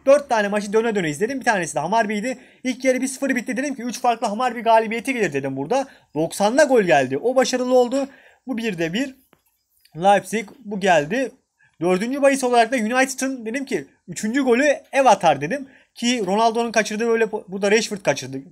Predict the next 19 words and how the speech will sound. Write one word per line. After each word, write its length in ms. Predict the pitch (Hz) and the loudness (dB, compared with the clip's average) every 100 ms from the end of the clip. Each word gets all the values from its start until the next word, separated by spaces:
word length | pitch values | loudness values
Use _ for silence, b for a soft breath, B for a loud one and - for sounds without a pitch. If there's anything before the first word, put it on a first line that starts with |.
| - | -8
Hakem 340 | 175 175 202 202 | -4 -2 -4 -2
burada 200 | 214 185 | 0 4
bayrağı 300 | 185 202 196 | 6 4 4
kaldırır. 280 | 202 226 | 2 2
Offside 340 | 170 165 196 175 | -4 0 0 0
yoktu 260 | 202 190 127 | -4 -8 -8
burada. 340 | 135 233 - b b b b | 0 0 -2 b b b b
O 120 | 269 | 2
geldi. 400 | 233 202 185 269 | 4 4 4 2
Hatta 320 | 220 - 240 | 2 2 0
dedim 120 | 269 | 0
ki 160 | 226 190 | -8 -4
fazla 280 | 180 180 214 | 0 0 0
bekletmem. 500 | 208 202 196 190 156 | 0 -2 -4 -4 -6
İkide 280 | 165 196 190 | -10 -6 -4
iki 240 | 196 214 | -4 -2
derken 380 | 202 208 196 156 | 0 0 -2 -4
vesaire 380 | 208 214 196 196 | -2 0 0 2
derken 340 | 226 - 254 | 0 0 -4